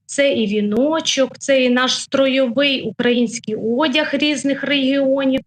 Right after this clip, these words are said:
якщо ви бачите ось даже на фото. Ну, багато-багато-багато чого. І, звичайно, я роблю, і сама роблю, і з дітьми роблю обереги для наших,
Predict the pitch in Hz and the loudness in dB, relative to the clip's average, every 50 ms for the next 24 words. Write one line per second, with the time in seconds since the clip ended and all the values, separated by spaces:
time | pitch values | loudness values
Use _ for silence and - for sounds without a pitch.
0 | - - - - - 262 262 - - 269 254 269 262 - 233 254 254 254 254 254 | -10 -18 -10 -4 -2 -2 0 0 0 0 2 0 0 0 0 0 0 0 -2 -4
1 | 226 - 247 240 247 240 233 - - 240 240 233 233 233 240 240 220 - _ 247 | -2 0 2 2 2 2 0 -2 0 0 0 2 0 0 0 -2 -4 -4 _ -4
2 | 240 247 240 247 - 240 226 - _ _ _ _ _ _ _ _ - 226 233 - | -2 -2 -2 -2 -4 -6 -8 -8 _ _ _ _ _ _ _ _ -14 -10 -10 -8
3 | - - 269 240 247 240 247 254 285 330 359 392 381 349 285 247 233 226 - - | -8 -6 -6 -6 -4 -2 -2 -2 0 0 0 0 0 0 -2 -6 -8 -10 -10 -8
4 | - 170 214 254 269 269 330 330 330 311 254 240 254 262 277 277 269 262 226 226 | -8 -4 -2 0 2 2 2 0 0 0 2 2 2 2 0 0 0 0 0 2
5 | 233 233 240 240 247 226 - - - 220 208 196 214 240 262 262 233 - 311 - | 2 0 0 0 -2 -2 -2 -2 -2 0 0 2 2 0 0 -2 -4 -4 -4 -2
6 | - 415 440 453 415 381 330 311 277 302 320 339 339 311 285 233 262 262 262 311 | 0 2 2 2 2 2 0 0 0 0 2 2 2 0 0 0 0 0 0 0
7 | 339 - _ 349 349 349 349 339 330 294 - 240 233 - 247 262 269 269 247 - | -2 -2 _ -4 -2 -2 -2 -4 -6 -8 -8 -8 -8 -6 -2 -2 0 0 -2 -2
8 | - - - 254 240 233 226 226 233 240 269 269 240 269 320 330 302 202 - 254 | -4 -4 -2 -2 0 0 2 2 2 2 0 0 0 -2 -4 -4 -4 -2 -2 -2
9 | 240 214 247 240 - - 240 254 285 302 311 294 254 269 302 - - - 247 208 | -2 -2 -2 -4 -4 -2 0 0 0 0 0 -2 -2 -2 -4 -2 0 0 0 0
10 | 214 226 226 240 247 277 302 302 330 330 - - - - - - _ _ _ - | 0 0 2 2 2 0 0 0 -4 -6 -8 -12 -16 -16 -16 -16 _ _ _ -6
11 | 208 208 240 254 262 269 254 240 208 220 233 240 240 233 247 - - 226 202 | -2 0 2 2 2 2 0 0 0 2 2 2 2 0 0 0 -2 -4 -4